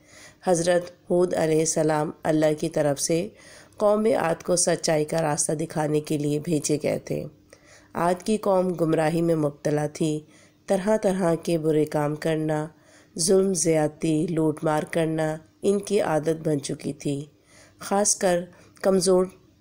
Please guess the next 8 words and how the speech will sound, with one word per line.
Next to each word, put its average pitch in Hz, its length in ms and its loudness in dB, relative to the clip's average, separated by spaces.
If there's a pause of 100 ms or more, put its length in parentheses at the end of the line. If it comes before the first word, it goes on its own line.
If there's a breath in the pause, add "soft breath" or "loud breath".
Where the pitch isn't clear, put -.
तबका 165 580 0
इनके 185 360 2
जुल्म 170 260 2
और 165 100 4
ज़्यादती 156 400 0
का 156 140 -2
शिकार 151 400 -4
था। 139 400 -8